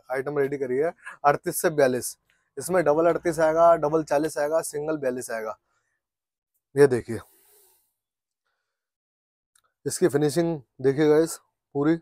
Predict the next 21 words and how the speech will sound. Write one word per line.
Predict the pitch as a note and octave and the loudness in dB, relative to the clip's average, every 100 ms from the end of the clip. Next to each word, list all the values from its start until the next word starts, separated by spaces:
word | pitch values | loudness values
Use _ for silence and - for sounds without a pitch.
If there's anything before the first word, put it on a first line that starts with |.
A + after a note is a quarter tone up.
| _ _ _ _ _ _ _ _ _ _ _ _ _ _ _ _ - | _ _ _ _ _ _ _ _ _ _ _ _ _ _ _ _ 0
और | C3 C3 B2+ | 4 4 4
इसकी | C3 - D#3+ | -2 -2 0
लेंथ | C#3 D3 D#3+ | 2 0 -2
की | D#3+ | -2
बात | D#3+ D#3+ | 2 4
करें | D#3 E3 | 4 2
तो | D#3+ | 4
लेंथ | D3 D3 E3 | 6 6 6
इसकी | D#3 - D#3+ | 0 -2 -2
कम | D#3+ D#3 | 0 0
से | D#3 | 2
कम | D#3+ D#3 | 2 4
ना | D3+ | 2
ना | D#3+ | 2
करके | D3+ D3 D#3+ | 2 0 0
कम | D3+ D#3+ | 0 0
से | D3 | 0
कम | D3+ D#3+ F3 - - _ C#3+ | 2 0 -2 -10 -20 _ 6
फ़ोर्टी | D3+ E3 | 6 6
टू | F3 E3+ | 6 10
आएगी, | C3 A2+ | 10 8